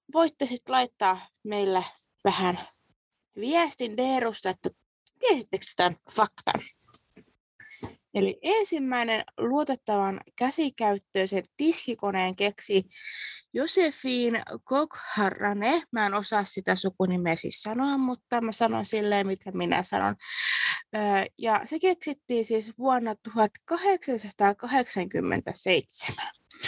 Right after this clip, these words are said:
Ja varakas, öö, Josephine ei itse koskaan tiskannut astioita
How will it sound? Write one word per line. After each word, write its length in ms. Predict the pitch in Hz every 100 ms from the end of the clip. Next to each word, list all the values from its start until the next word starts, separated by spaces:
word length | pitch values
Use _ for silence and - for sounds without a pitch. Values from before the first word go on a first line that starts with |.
| - - - - _ _ -
Ja 300 | 208 190 196
varakas, 580 | 269 370 381 - 262 -
öö, 100 | - - _ _ _ - 214 202
Josephine 1080 | 208 269 285 220 - - 202 247 285 302 294 - -
ei 320 | 226 208 196
itse 240 | 240 - 233
koskaan 440 | - 202 - 185 185 -
tiskannut 800 | 185 190 - - 196 196 208 208 _ - - - - _ _
astioita 1000 | - 320 - - 247 240 220 202 208